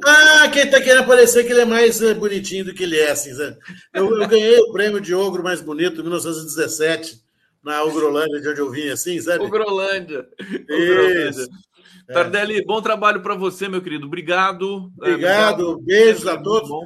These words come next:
Speaker 1: Ah, só falar uma coisa. Pessoal, aí me, me bota no Instagram, arroba Roberto Tardelli.
Speaker 2: Bota no Insta-, no Instagram,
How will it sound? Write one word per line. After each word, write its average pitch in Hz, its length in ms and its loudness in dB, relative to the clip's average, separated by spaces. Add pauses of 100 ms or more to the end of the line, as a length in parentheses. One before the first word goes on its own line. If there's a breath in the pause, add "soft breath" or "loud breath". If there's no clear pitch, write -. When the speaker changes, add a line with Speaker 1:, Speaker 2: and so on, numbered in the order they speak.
(100)
Speaker 1:
Ah, 285 220 0
só 269 200 -4
falar 254 220 -6
uma 220 80 -8
coisa. 202 220 -10 (300 soft breath)
Pessoal, 269 300 -2 (420)
aí 240 220 -4
me, 233 140 -12 (180)
me 208 240 -10
bota 240 280 -8
no 240 80 -6
Instagram, 190 420 -6
arroba 196 460 -2
Roberto 185 420 -2
Tardelli. 147 680 -6 (2250)
Speaker 2:
Bota 160 360 -4
no 156 80 -12
Insta-, 160 260 -10
no 135 360 -12
Instagram, 113 720 -12